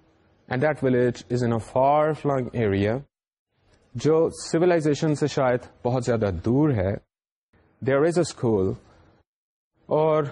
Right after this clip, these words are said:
یہ اسکول بہت روڈیمنٹری شیپ کے اندر ہے. اس اسکول کے اندر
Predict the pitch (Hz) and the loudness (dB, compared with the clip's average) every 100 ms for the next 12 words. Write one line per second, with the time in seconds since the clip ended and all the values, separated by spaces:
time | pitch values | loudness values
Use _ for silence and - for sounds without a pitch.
0 | - _ 214 - 208 156 180 170 - 123 | -10 _ -2 0 0 2 0 -2 -2 0
1 | 139 156 139 127 135 127 120 - 113 107 | 2 2 0 0 -2 0 -2 -2 -2 0
2 | 104 95 98 120 _ _ 147 - 151 151 | 0 0 -2 -4 _ _ -6 -2 0 2
3 | 147 139 139 | 2 2 2